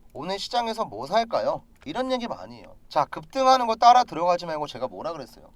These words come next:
눌림목 자리 보셔라. 매수는 급할 게 없어요. 우리가 살 수 있는 기회 줍니다. 실제로 바이넥스 잠깐만 볼게요, 여러분들. 바이넥스 제가 얘기했던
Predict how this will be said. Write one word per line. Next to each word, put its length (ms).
눌림목 420
자리 220
보셔라. 460
매수는 760
급할 380
게 140
없어요. 640
우리가 220
살 180
수 100
있는 160
기회 240
줍니다. 440
실제로 300
바이넥스 480
잠깐만 440
볼게요, 380
여러분들. 400
바이넥스 440
제가 320
얘기했던 600